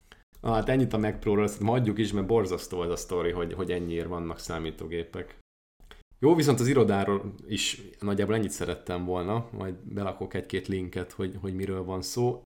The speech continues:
Ne, számomra újszerű élmény volt, mondom, ez a, ez a copy-paste ide-oda, amoda. Meg hogy ugyanaz az egér tud az, a tabletemmel, a Mac-emmel, meg a P C-mmel beszélgetni,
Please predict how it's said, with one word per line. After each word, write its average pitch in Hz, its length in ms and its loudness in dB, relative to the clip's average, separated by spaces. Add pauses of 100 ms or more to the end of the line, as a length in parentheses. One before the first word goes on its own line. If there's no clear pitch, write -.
(140)
Ne, 110 140 -6
számomra 139 480 4
újszerű 82 420 0
élmény 82 360 -4
volt, 90 260 -6
mondom, 92 260 -8
ez 90 100 -10
a, 90 280 -8
ez - 100 -10
a 90 240 -10
copy-paste - 720 -8
ide-oda, 50 480 -4
amoda. - 380 -6 (200)
Meg 98 180 -6
hogy 95 340 -4
ugyanaz 95 340 -2
az 90 120 -2
egér 90 340 0
tud 92 180 -4
az, 92 240 -4
a 87 320 -2
tabletemmel, 90 680 -4
a 87 40 -6
Mac-emmel, 87 560 -6
meg 87 140 -8
a 87 60 -8
P 87 220 -4
C-mmel 87 360 -8
beszélgetni, 87 760 -8